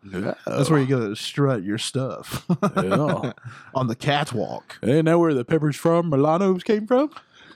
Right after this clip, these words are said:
Speaker 2: It's a good-ass cookie, dude.
Speaker 1: That's a
Speaker 2: I'll tell you
Speaker 1: good-ass
Speaker 2: right now,
Speaker 1: cookie,
Speaker 2: bro.
Speaker 1: though.
Speaker 2: Pepperidge Farm cookies don't fuck around.
Speaker 1: No, they don't.
Speaker 2: And they, like, disguise them, too, because all the shit cookies, they don't have cartoon characters, like that elf, and f-, they look all bright and colorful, but those Pepperidge Farm ones,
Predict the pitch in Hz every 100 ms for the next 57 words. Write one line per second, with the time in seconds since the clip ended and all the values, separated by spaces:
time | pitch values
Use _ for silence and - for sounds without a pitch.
0 | _ - - _ - 220 151 135 127 156
1 | 135 123 135 180 202 143 139 127 117 -
2 | 120 123 117 120 120 120 - - 185 180
3 | - 165 151 156 143 123 120 120 113 95
4 | 98 87 95 117 117 117 123 123 123 120
5 | 101 - - _ _ _ _ _ - 143
6 | 170 170 139 - 131 147 131 117 131 117
7 | 117 120 120 139 143 - 143 143 156 156
8 | 156 143 127 131 127 - 131 123 147 143
9 | 143 139 143 143 135 120 113 104 117 131
10 | - 113 107 - - 131 135 127 131 135
11 | 131 120 117 113 120 131 127 127 131 127
12 | 147 139 113 113 - 156 139 - 190 202
13 | 190 190 185 -